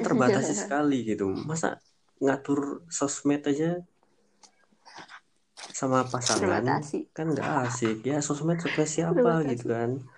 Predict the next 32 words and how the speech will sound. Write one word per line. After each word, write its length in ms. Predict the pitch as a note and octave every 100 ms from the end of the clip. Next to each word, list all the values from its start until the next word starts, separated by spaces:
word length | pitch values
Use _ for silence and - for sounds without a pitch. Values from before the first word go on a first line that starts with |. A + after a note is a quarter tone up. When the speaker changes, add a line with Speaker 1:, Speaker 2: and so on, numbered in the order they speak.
| - - _ _ _ _ - A#3
Speaker 2:
Heeh, 340 | A3+ G3 F#3+ F3+ E3+
bener, 200 | - - -
bener 160 | F3 -
banget, 180 | - -
bener 160 | - D3 C3+
banget. 200 | A2+ G#2+
Speaker 1:
Eh, 500 | - - - A#2+ A#2+ - - - _ - _ -
jadi, 140 | A2+ D#3+ - - -
eh, 360 | B2 A#2 A#2 A#2 A#2 A2 A2 A#2
waktu 200 | B2 A2+
itu 100 | A#2+ C#3+
kamu 200 | B2 C3 C3+ -
sama 200 | A#2 A2+ G#2
dia 220 | F#2+ F#2 G#2+ A#2 B2+
dan 140 | A#2+ A#2 A2+ A#2+ B2 -
Speaker 2:
Mm-mm. 500 | A#3 - G3+ A3 D4 - _ -
Speaker 1:
menghapus 440 | C#3+ A#2+ A#2+ C#3+ -
postingan 460 | A#2+ A#2 G#2+ A2 A2+ A2+
gitu 100 | G#2
ya, 60 | F#2+
terus 140 | D3+ D3
dia 100 | C3+ B2
marah 220 | A#2+ B2 A#2+
ya? 60 | - - - _ _ _ _ _ _ _ - - - _ -
Speaker 2:
Dia 100 | A#3 B3+
cuman 180 | C4+ B3+
kayak, 180 | A#3+ A#3 - - -
"Kenapa 220 | A3+ G#3
sih 80 | C#4+
mau 100 | D#4+ B3
dihapus?" 300 | G3 A#3+ B3+ - G#3
gitu. 160 | G#3